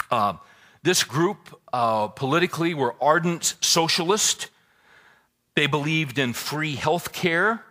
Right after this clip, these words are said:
and they believed in guaranteed jobs. They confiscated inherited wealth, and they spent vast sums on public education.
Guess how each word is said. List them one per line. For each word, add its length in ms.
and 120
they 80
believed 460
in 140
guaranteed 880
jobs. 880
They 140
confiscated 1200
inherited 840
wealth, 760
and 140
they 100
spent 460
vast 560
sums 920
on 260
public 440
education. 720